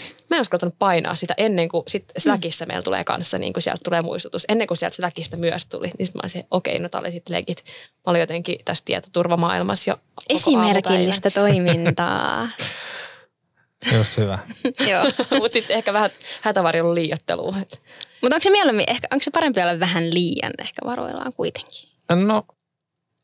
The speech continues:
Speaker 3: yleisesti ottaen joo, ellei siitä ole mitään haittaa.
Speaker 2: Joo.
Speaker 1: Mm.
Speaker 3: Niin, että
Speaker 2: Joo.
Speaker 3: y-, kyllä mä luulen, että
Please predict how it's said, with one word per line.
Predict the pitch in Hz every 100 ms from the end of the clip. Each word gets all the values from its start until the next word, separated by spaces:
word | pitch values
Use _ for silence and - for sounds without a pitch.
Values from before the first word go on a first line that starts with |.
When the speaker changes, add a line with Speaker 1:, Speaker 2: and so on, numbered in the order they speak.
| _ _ _ _ - 277
Speaker 3:
yleisesti | 208 185 139 135 135 139 170 160
ottaen | - - 180 180
joo, | 190 123 101
ellei | 110 120 123
siitä | 135 -
ole | 139
mitään | 139 139 120
haittaa. | 92 - - - -
Speaker 2:
Joo. | 247 180 _ -
Speaker 1:
Mm. | 233 208 202 _ _ _ - 151
Speaker 3:
Niin, | 139 131 131 151
että | -
Speaker 2:
Joo. | 156 - - - _ _ - 165
Speaker 3:
y-, | - - - - 170
kyllä | 160 160
mä | 156
luulen, | 151 135
että | 127